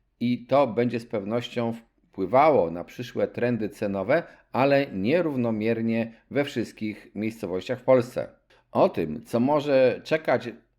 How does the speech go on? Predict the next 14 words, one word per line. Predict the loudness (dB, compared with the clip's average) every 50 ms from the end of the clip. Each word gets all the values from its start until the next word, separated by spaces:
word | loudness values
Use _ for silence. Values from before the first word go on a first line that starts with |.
| _ -4
nas | 0 0 0 0 -4 -6
w | -6
takiej | -6 -6 -4 -4 -4
najkrótszej | -4 -4 -4 -6 -6 -4 0 2 2 2 0 -2 -4 -4 -4
perspektywie, | -4 -6 -8 -8 -8 -6 -6 -6 -6 -6 -6 -4 -4 -2 0 2 2 0 0 -4 -12 -20 _ _ -2
to | -2 -2 0
opowiem | -2 -4 -4 -6 -6 -4 -4 -4 -2
Wam | 0 2 2 2 0 -4 -8 -10 -8
bliżej | -8 -6 -4 -4 -4 -4 -4
końca | -4 -4 -4 -4 -2 0
audycji, | 2 2 2 2 0 -4 -4 -6 -6 -2
dlatego | 0 0 0 -2 -4 -4 -4 -4
że | -4 -4 -6
poruszę | -8 -6 -6 -6 -4 -2 0 0 0